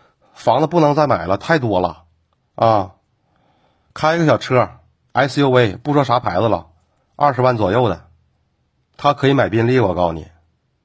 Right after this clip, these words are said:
他能买，他不敢开。那学生家长的很多，那都借钱交学费，你知道啊？一个周期收来四百多万啊！人家愁的是钱太多没地方放，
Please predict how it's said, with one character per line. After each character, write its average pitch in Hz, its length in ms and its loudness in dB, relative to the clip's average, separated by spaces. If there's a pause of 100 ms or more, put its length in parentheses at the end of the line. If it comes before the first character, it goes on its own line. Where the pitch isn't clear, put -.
他 135 200 0
能 120 200 2
买， 98 180 0
他 113 140 -2
不 143 140 -4
敢 110 180 -2
开。 90 460 -4 (840)
那 139 100 -2
学 127 220 -2
生 151 140 4
家 147 180 0
长 107 220 -2
的 123 80 0
很 104 180 -2
多， 120 160 0
那 147 140 2
都 143 260 -2
借 165 260 0
钱 113 240 -2
交 120 200 2
学 98 160 -2
费， 135 200 0
你 98 120 -2
知 110 180 -2
道 135 160 0
啊？ 123 320 0
一 139 140 -2
个 165 80 0
周 151 180 2
期 151 140 0
收 143 160 -2
来 147 100 0
四 160 180 -6
百 123 140 2
多 98 140 2
万 104 260 0 (260)
啊！ 131 360 -2 (1800)
人 110 300 2
家 175 100 4
愁 113 300 0
的 156 100 2
是 147 140 2
钱 123 300 0
太 147 180 0
多 135 180 2
没 117 160 2
地 139 100 0
方 143 140 2
放， 143 360 0